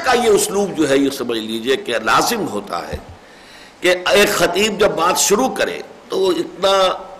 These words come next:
کلام جو ہے دلچسپ انداز کا ہونا چاہیے کہ اپنے تمام سامعین کی توجہ کو مبذول کر لے اپنے اندر، سب متوجہ ہو جائیں۔ جب تک کہ ایسا مؤثر آغاز نہیں ہوگا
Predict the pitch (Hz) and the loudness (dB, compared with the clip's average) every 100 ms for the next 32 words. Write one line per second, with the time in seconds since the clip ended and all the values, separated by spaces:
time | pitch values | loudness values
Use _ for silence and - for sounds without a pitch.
0 | - - - - 117 131 190 202 160 147 | -20 -20 -18 -4 0 4 4 4 0 2
1 | 151 135 139 - 202 - 131 135 117 139 | 2 2 -4 0 0 0 -2 0 2 2
2 | 147 - 139 143 127 - 117 120 147 147 | 2 2 2 2 0 0 0 2 0 0
3 | 127 - 143 - 131 143 143 - 127 139 | -4 0 -2 0 0 2 0 0 0 2
4 | 139 151 165 165 - 127 139 113 185 160 | 2 2 0 -2 -2 0 -2 0 2 2
5 | - 160 - 160 147 - - 85 82 - | 2 0 0 2 0 -2 -10 -10 -12 -12
6 | 78 - - - - - - - - 233 | -18 -18 -20 -20 -20 -20 -20 -10 0 2
7 | 175 - 127 101 104 82 80 71 - - | 2 0 -2 -2 -4 -4 -8 -10 -12 -20
8 | - - - - - - 147 160 - 190 | -20 -20 -20 -20 -20 -4 -2 0 0 -2
9 | - 190 175 185 208 175 170 156 - 294 | -2 0 2 2 2 2 2 2 0 0
10 | 294 - 170 156 165 233 233 180 165 165 | 0 2 2 4 4 4 4 2 0 0
11 | 127 120 117 - | -2 -2 -2 -2